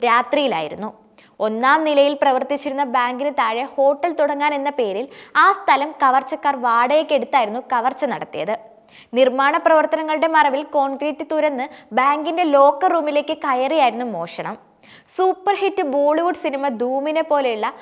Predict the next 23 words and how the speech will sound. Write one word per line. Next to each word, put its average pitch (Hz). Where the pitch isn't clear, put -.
കവർച്ച 320
പിന്നീട് 285
ഇന്ത്യയിലെ 254
തന്നെ 277
ഏറ്റവും 262
വലിയ 294
ബാങ്ക് 254
കവർച്ചയായി 277
അടയാളപ്പെടുത്തുകയായിരുന്നു. 208
എട്ട് 220
കോടി 285
രൂപയും 269
എൺപത് 247
കിലോ 285
സ്വർണവുമായിരുന്നു 269
അന്ന് 233
മോഷ്ടാക്കൾ 240
അപഹരിച്ചത്. 196
രണ്ട് 311
മാസത്തോളം 349
നീണ്ട 294
സങ്കീർണമായ 285
അന്വേഷണത്തിനൊടുവിൽ 247